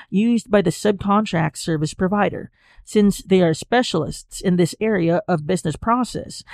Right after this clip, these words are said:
they invest in the best software and system and use them to support your needs. Once the payroll management is outsourced,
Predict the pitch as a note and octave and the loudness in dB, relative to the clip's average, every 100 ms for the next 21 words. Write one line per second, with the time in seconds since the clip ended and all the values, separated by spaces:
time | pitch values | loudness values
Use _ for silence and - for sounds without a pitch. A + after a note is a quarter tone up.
0 | - - A3 A3+ G#3 G3 A3+ - C4 C4 | -16 0 2 4 4 4 2 0 -2 0
1 | F#3 F#3 - A3+ A3+ A3+ - D3+ D3+ D3+ | 2 0 0 0 0 -2 -6 -2 0 -2
2 | - A#3 - A#2+ D3 - - G3 F#3 A#3+ | -2 -6 -6 -12 -12 -18 -4 2 4 2
3 | G3 A3 A3+ A#3+ C4+ - D#3+ C#3 E3 F3 | 2 2 2 0 -2 0 -2 -2 2 2
4 | G3 C3+ - - - _ - _ - F#3 | 2 0 -10 -18 -20 _ -20 _ -2 2
5 | C4+ D#4 - - G#3+ G#3+ F3+ F3+ G#3+ F3+ | 2 0 0 2 4 6 6 4 4 2
6 | - B2+ - F3 G3 G3+ - B3+ G3 - | -2 -10 -4 2 4 4 2 0 0 -2
7 | - | -12